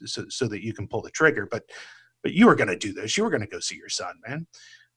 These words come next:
Um, but his, his genuine, um, uh, excitement and, and, uh, gratitude, uh, that came my way just fired me up.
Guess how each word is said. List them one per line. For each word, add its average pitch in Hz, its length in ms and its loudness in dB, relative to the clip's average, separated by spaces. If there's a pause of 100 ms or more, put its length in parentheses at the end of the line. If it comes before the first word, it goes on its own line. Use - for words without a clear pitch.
Um, 104 400 -2 (440)
but 120 340 4
his, 123 400 4
his 113 720 0 (260)
genuine, 139 760 4
um, 98 280 -6 (1200)
uh, 80 260 -8 (600)
excitement 127 920 4
and, 101 260 -6
and, 98 400 -6 (100)
uh, 104 220 -10 (140)
gratitude, 127 680 4 (680)
uh, 107 100 0
that 107 140 -4
came 131 200 0
my 117 140 2
way 107 300 -2
just 123 280 -2
fired 135 360 4
me 135 200 4
up. - 160 -6